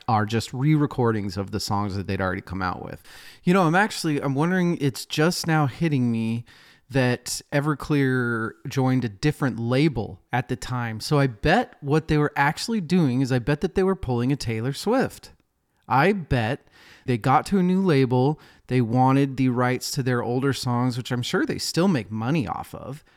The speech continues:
Basically just redid. You listen to the version of Everything to Everyone,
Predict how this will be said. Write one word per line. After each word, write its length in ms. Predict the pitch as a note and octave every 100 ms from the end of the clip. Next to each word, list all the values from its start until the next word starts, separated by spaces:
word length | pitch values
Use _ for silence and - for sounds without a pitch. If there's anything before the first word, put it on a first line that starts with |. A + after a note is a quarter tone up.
| _ -
Basically 560 | C#3+ C3+ D#3+ E3 E3
just 300 | C#3+ D#3+ D#3
redid. 880 | A#2 A2+ B2+ D3 B2+ B2+ A#2+ A#2+ D3 -
You 100 | C#3
listen 280 | C#3 D#3 D#3
to 160 | C3+ C#3+
the 140 | B2+
version 300 | A2 C3+ B2+
of 100 | B2
Everything 380 | A#2+ B2 A#2 B2
to 60 | A2+
Everyone, 640 | A#2+ F#3+ C#3 A2+ A#2 A#2